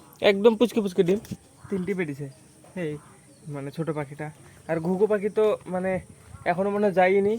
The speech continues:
এই ঠাকুর ঘরে বাসা করেছিল ঘুঘু পাখিতে, এই ঘরটায়। মানে এই ঘরটার এই জায়গাটা থেকে এই জায়গাটায় থাকতো আগে, বাসাটা এই জায়গাটায় ছিল। দিয়ে এই জায়গাটা থেকে এই জায়গায় ভেঙে ফেলেছে সব, এই যে আর কিচ্ছু নাই।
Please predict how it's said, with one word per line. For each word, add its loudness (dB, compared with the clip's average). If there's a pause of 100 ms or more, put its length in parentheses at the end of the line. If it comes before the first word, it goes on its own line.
(140)
এই 4 (100)
ঠাকুর 2
ঘরে 8
বাসা 6
করেছিল 0 (580)
ঘুঘু -2
পাখিতে, 0 (380)
এই 2
ঘরটায়। 0 (440)
মানে 2
এই 6
ঘরটার 8
এই 8
জায়গাটা 4
থেকে 0 (360)
এই 0
জায়গাটায় 2
থাকতো -6
আগে, -4 (180)
বাসাটা 0
এই 4
জায়গাটায় 2
ছিল। -6 (520)
দিয়ে 8
এই 10
জায়গাটা 10
থেকে 2
এই -4
জায়গায় 0
ভেঙে 0
ফেলেছে 0
সব, -4
এই 0
যে -2
আর -2
কিচ্ছু -8
নাই। -2